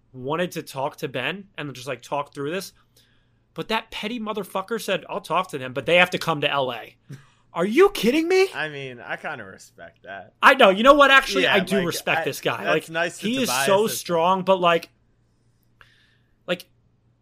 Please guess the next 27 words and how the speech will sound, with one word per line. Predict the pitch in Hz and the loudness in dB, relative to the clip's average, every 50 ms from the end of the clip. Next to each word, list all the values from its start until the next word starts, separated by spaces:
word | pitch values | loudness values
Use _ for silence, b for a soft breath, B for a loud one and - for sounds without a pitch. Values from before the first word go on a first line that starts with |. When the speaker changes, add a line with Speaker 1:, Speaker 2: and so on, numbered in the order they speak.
| _ _ - | _ _ -6
Speaker 1:
the, | 208 214 226 208 | -2 0 0 0
the | 175 208 | 0 0
notion | 208 196 202 220 277 254 - - 320 311 269 233 | 0 0 0 0 0 0 -2 -2 -2 -2 -2 0
that | 214 190 170 - - - - | 0 -2 -2 -4 -8 -14 -16
Philadelphia, | - - - - 185 175 185 180 135 156 143 147 151 - - 175 165 165 165 170 170 185 - - - _ _ _ _ _ _ _ _ _ _ _ _ _ - | -18 -14 -6 -4 -2 -2 -2 -2 0 0 0 0 0 -4 -4 -2 0 2 2 0 0 -4 -12 -20 -20 _ _ _ _ _ _ _ _ _ _ _ _ _ -2
like, | 185 190 196 | 0 0 0
I, | 196 185 - - | 0 -2 -2 -4
it's | 240 202 - | -8 -8 -8
for | - - 233 226 | -4 0 2 2
the | 220 | 2
one | 185 190 240 277 277 | 2 2 0 0 -2
time | - - 214 214 196 160 151 - - | -4 -4 -2 0 0 0 -2 -2 -2
ever, | 170 175 131 135 127 120 - _ _ _ _ _ _ _ _ _ _ _ _ - | -2 -2 -2 -2 -6 -12 -14 _ _ _ _ _ _ _ _ _ _ _ _ -6
the | 160 190 208 | -4 -2 -2
entire | 202 190 - - 190 214 254 247 | -4 -4 -2 0 2 2 4 2
world | 202 143 147 175 196 190 165 | 2 2 2 2 2 2 0
is | 143 120 143 | 0 -2 -4
on | 135 135 131 139 - - _ _ | -6 -6 -8 -10 -14 -20 _ _
Philadelphia's | _ - - 180 160 160 156 156 151 - - 143 135 123 | _ -8 -4 -2 -2 0 0 -2 -2 -4 -6 -8 -8 -8
side | - - 180 190 175 - 208 - - | -6 -6 -4 -4 -4 -6 -8 -10 -12
in | - 165 151 | -10 -6 -2
that | 151 147 143 147 - - b b b b b b b b b b _ _ | 0 0 0 0 -2 -6 b b b b b b b b b b _ _
this | 180 202 214 - | -2 -2 -2 -2
is | 262 214 - | -6 -8 -10
genuinely | - - - 196 196 208 220 226 226 220 220 220 | -6 -2 0 0 0 0 0 -2 -2 -2 -2 -2
the | 208 | 0
most, | 208 190 190 175 - | 2 2 2 2 0